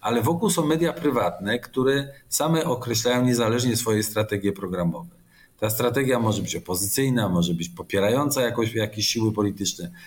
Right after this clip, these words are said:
może być obojętna, może być czysto rozrywkowa,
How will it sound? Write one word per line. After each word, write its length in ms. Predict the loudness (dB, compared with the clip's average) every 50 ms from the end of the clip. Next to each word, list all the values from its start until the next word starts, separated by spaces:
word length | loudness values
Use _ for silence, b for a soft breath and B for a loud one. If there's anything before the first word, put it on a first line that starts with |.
| B B B B
może 200 | -4 -2 -2 -2
być 160 | -2 0 0
obojętna, 500 | 2 2 2 2 2 0 0 -2 0 0
może 200 | 0 0 0 -2
być 180 | -4 -6 -6 -4
czysto 240 | -4 -2 0 0
rozrywkowa, 680 | 0 0 0 -2 -2 -2 -2 -2 -2 0 -2 -4 -4